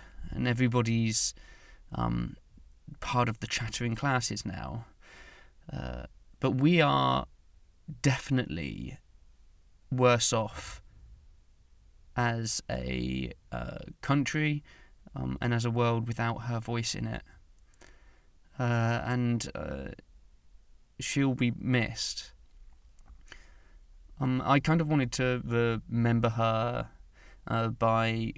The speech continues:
reading you the first thing I ever read of, um, of hers. It was something that's being shared quite a lot on social media. Um, her letter to herself, um, uh, when she was, uh,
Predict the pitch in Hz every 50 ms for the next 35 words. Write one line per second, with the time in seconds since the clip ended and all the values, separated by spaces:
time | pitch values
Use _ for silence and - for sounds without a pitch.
0 | - - 120 131 147 147 156 156 151 143 143 139 131 131 123 - 196 196 - -
1 | 190 185 180 185 175 185 180 175 143 110 95 92 - - - - - - - 110
2 | 110 107 104 104 107 110 - - - - 110 - 120 - - - - - - -
3 | - - - - - - - - - - 131 120 120 117 113 117 113 107 - -
4 | - - - - - - - - - - - - - - - - - - - -
5 | - - - - - - 131 123 117 - 143 127 117 - - 113 113 - - -
6 | - - - - - - 135 - 127 113 120 113 - 127 117 - - 127 127 -
7 | 57 - 127 - 139 - - - - - - - - - - - - - - -
8 | - - - - - - 131 135 123 120 - - 117 123 120 120 117 120 120 117
9 | - - 131 120 - 123 117 123 117 - - 117 117 117 117 - - - - -
10 | - - - - - - - - - - - - - 113 113 113 110 110 110 110
11 | 110 117 58 - - 50 50 - - - - - - - - - 123 117 113 120
12 | 120 117 113 - - 127 120 117 120 117 113 - - - - - 120 113 113 113
13 | 117 60 - -